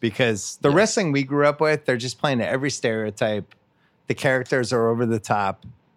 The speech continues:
Speaker 1: and they could basically get away with whatever they want. I mean, the Iron Sheik became,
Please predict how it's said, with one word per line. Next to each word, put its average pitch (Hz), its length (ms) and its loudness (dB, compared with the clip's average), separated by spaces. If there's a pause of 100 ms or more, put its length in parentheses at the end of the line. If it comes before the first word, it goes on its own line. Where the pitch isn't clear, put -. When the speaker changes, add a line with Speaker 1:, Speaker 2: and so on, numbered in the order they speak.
(460)
Speaker 1:
and 123 160 2
they 123 80 2
could 123 180 -2
basically 131 340 0
get 117 200 2
away 120 240 2
with 113 200 -2
whatever 117 280 2
they 120 100 4
want. 165 200 4
I 127 40 2
mean, 139 160 2
the 151 140 -2
Iron 175 280 2
Sheik - 340 -2
became, 135 580 -2